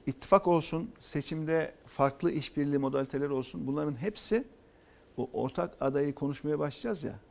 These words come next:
o arada konuşulması gereken konular. Çünkü şu anda biz bu ülkeyi ortak yönetme iradesini beraberce koyabilecek miyiz, koyamayacak mıyız? Onun çalışmasını yapıyoruz.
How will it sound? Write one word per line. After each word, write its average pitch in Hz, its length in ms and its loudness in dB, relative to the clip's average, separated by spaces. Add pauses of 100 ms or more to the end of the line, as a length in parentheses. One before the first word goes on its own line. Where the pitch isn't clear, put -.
(220)
o 220 220 2
arada 151 300 2
konuşulması 117 480 -4
gereken 101 320 -8
konular. - 560 -16 (720)
Çünkü 151 260 -6
şu - 160 -2
anda 196 420 2 (140)
biz 180 300 -2 (100)
bu 196 120 0
ülkeyi 113 440 -2 (680)
ortak 143 480 2 (260)
yönetme 143 560 0
iradesini 135 640 0
beraberce 143 500 2
koyabilecek 156 560 0
miyiz, 214 220 -4
koyamayacak 170 560 0
mıyız? 214 240 -6
Onun 156 200 -2
çalışmasını 160 480 -4
yapıyoruz. - 460 -10